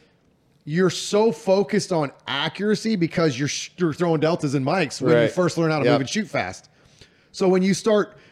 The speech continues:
Speaker 1: so what you do is you start changing your pace of your feet, and which slows you down. So it's, it's, it's kind of a weird process. And it's something that luckily I never really had to go through the slowing down part 'cause I, I just forced my way through, like,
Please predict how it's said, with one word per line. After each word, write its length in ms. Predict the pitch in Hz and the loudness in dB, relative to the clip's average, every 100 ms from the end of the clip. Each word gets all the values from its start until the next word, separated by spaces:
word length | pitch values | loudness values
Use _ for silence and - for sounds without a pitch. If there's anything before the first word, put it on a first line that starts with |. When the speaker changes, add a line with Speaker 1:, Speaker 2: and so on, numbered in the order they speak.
| - | -4
Speaker 1:
so 120 | 196 | 0
what 200 | 185 185 | 0 0
you 40 | |
do 260 | 160 214 233 | 0 2 4
is 260 | 185 160 143 | 4 2 0
you 80 | |
start 420 | 147 - 180 170 - | -2 0 0 -2 -4
changing 560 | - 185 202 170 185 | -2 0 0 -2 0
your 260 | 165 156 139 | 2 2 2
pace 520 | - - 170 180 - | -2 0 2 2 0
of 120 | 160 | -2
your 120 | 147 | -2
feet, 480 | 131 - 143 190 - _ _ - _ _ _ _ - | -4 -2 0 0 -4 _ _ -20 _ _ _ _ -2
and 220 | 160 160 | 0 0
which 240 | 165 165 | 0 0
slows 380 | - 165 185 160 | -2 2 2 2
you 80 | 160 | 0
down. 460 | 139 147 151 107 101 | -2 -2 -2 -6 -4
So 180 | 165 | 0
it's, 180 | 156 - | 0 -2
it's, 300 | - 151 - - _ _ _ _ _ | -8 -8 -10 -18 _ _ _ _ _
it's 140 | 170 160 | -4 -2
kind 220 | 214 240 | 0 2
of 60 | 214 | 2
a 40 | |
weird 320 | 170 180 180 | 4 4 2
process. 640 | - 156 185 151 123 - | 0 -2 -2 -2 -2 -4
And 160 | - 123 - | -12 -16 -14
it's 420 | 139 143 151 147 | -12 -6 -6 -4
something 340 | 185 190 180 160 | -4 -2 -2 -2
that 360 | 147 127 - 143 | -2 -4 -4 -2
luckily 340 | 196 202 185 | -2 0 0
I 160 | 156 180 | 0 0
never 300 | 185 190 165 | 0 2 2
really 260 | 156 160 | 4 4
had 160 | 160 151 | 2 0
to 40 | 131 | 0
go 200 | 147 156 | 2 2
through 180 | 160 | 0
the 80 | 135 | -2
slowing 360 | 123 151 147 131 | -2 -2 -2 -2
down 200 | 123 147 | -4 -2
part 200 | 170 156 | -2 -2
'cause 140 | 147 | -2
I, 120 | 131 - | -2 -2
I 120 | 135 | -4
just 200 | 127 - | -4 -6
forced 440 | - 143 135 - | -4 -2 -2 -4
my 140 | 139 131 | -6 -2
way 200 | 127 120 | 0 -2
through, 300 | - 135 180 | -2 2 2
like, 260 | 151 127 | 2 -4